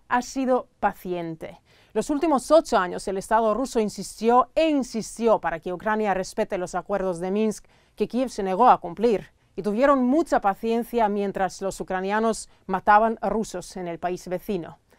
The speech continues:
En paralelo, se gestaban en Ucrania cada vez más movimientos nazis que hacían todo lo posible para matar el pasado soviético en común. Destruyeron monumentos, símbolos históricos y hasta prohibieron hablar en ruso.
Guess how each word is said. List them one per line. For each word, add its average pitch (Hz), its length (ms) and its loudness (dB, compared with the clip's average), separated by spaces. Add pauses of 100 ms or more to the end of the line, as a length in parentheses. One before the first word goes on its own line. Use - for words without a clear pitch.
(140)
En 180 140 -8
paralelo, 202 500 0
se 226 160 -10
gestaban 185 440 -4
en 170 100 -8
Ucrania 196 480 -2
cada 233 200 0
vez 240 200 -4
más 190 240 -6
movimientos 175 640 -6
nazis 202 440 -4 (300)
que 190 100 -4
hacían 214 320 -2
todo 247 220 0
lo 196 80 -2
posible 185 460 -8
para 170 160 -8
matar 175 420 0
el 170 140 -4
pasado 175 360 -4
soviético 180 600 -6
en 160 100 -10
común. 165 400 -8 (320)
Destruyeron 190 540 0
monumentos, 208 580 -2
símbolos 160 500 -8
históricos 220 680 -2 (240)
y 254 140 0
hasta 196 260 0
prohibieron 196 720 -2
hablar 165 360 -2
en 165 180 -8
ruso. - 360 -10